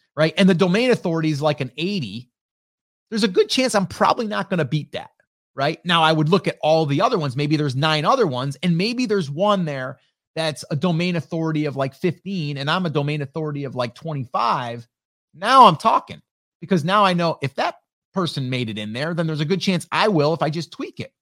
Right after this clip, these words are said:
all right? And then what I would wanna do is I would wanna look through their content. I would wanna see what their, you know, style is, you know, how many images they have, are they putting video in it, how many interlinks do they have? Like, I would wanna start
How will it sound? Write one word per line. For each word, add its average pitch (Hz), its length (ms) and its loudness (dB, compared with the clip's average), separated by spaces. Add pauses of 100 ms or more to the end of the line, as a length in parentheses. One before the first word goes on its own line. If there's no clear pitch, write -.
(320)
all 123 80 -4
right? 175 240 4 (320)
And 214 100 6
then 262 100 8
what 254 100 6
I 226 80 8
would 202 120 2
wanna 190 200 0
do 170 180 4
is 160 80 0
I 160 60 4
would 160 120 2
wanna 156 200 -2
look 147 300 -2
through 175 200 -6
their 165 140 -6
content. 135 640 -6 (300)
I 123 60 0
would 151 120 6
wanna 156 200 0
see 143 300 -6
what 139 380 0 (420)
their, 165 380 0 (200)
you 160 80 -16
know, 147 100 -10
style 147 560 0
is, 139 420 -4
you 143 100 -8
know, 127 220 -6
how 120 160 -4
many 143 200 -6
images 135 320 -6
they 131 140 0
have, 127 440 -2
are 127 80 2
they 131 100 2
putting 139 300 0
video 131 440 -2
in 127 200 -8
it, 131 260 -4
how 127 100 -6
many 147 180 0
interlinks 139 500 4
do 143 80 -6
they 131 120 2
have? 135 100 -2
Like, 143 100 -4
I 170 80 2
would 180 120 2
wanna 190 180 4
start - 320 0